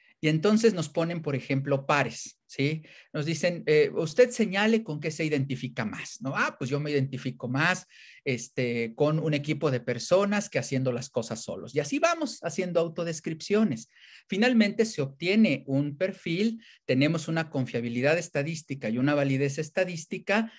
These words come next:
y se dice, "Ah, esta persona tiene ya el talento necesario para, eh, la posición que tengo". El problema viene después. Muchas ocasiones, eh, em, eh, si por ejemplo hay alta rotación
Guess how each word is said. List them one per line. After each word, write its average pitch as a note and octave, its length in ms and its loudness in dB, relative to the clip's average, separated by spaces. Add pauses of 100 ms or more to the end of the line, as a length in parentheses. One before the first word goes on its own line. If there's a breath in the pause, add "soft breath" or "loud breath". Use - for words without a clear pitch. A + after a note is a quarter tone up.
(220 loud breath)
y D#3+ 120 -2
se D#3+ 120 0
dice, E3 300 0
"Ah, D3 180 2
esta - 260 -2
persona G3+ 680 -2
tiene F3+ 560 -2
ya F#3+ 480 0
el C#3 180 -2
talento G#3 520 2
necesario E3+ 1000 0 (320 soft breath)
para, E3 540 0
eh, B2 120 -4
la B2 180 -4
posición C3 520 -2
que A#2+ 100 -2
tengo". G2+ 460 -10 (720)
El - 40 -20
problema D3+ 300 4
viene G3+ 240 0
después. F#3 680 2 (380 loud breath)
Muchas A3+ 280 0
ocasiones, D3 880 0 (400)
eh, A#2 720 4
em, A2 260 2
eh, A2+ 380 -2
si - 180 -2
por C3 180 4
ejemplo D#3 400 2
hay D3 120 2
alta D#3 240 0
rotación B2+ 880 0